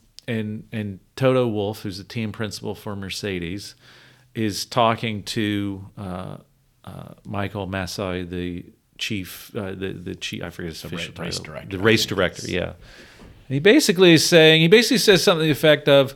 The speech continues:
Speaker 1: "Don't make this a full safety car. It's gonna be bad for the race." Now, they've only started, uh, sh-, uh, playing team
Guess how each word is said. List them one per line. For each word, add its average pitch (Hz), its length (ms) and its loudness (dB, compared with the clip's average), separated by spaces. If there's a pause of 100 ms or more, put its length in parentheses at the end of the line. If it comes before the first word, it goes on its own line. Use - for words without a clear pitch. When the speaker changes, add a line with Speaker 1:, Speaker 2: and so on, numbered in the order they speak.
(640)
Speaker 1:
"Don't 156 220 4
make 160 160 4
this 143 200 0
a 135 40 -2
full 135 200 -4
safety 120 420 -2
car. 98 360 -6
It's - 180 -18
gonna 110 120 -2
be 90 100 -6
bad 98 300 0
for - 120 -14
the 87 80 -8
race." 90 500 -10 (760)
Now, 135 440 4 (500)
they've 147 180 4
only 233 260 4
started, 156 440 4
uh, 123 260 -4
sh-, 113 200 -8 (380)
uh, 107 200 -4
playing 120 720 0 (240)
team 139 640 0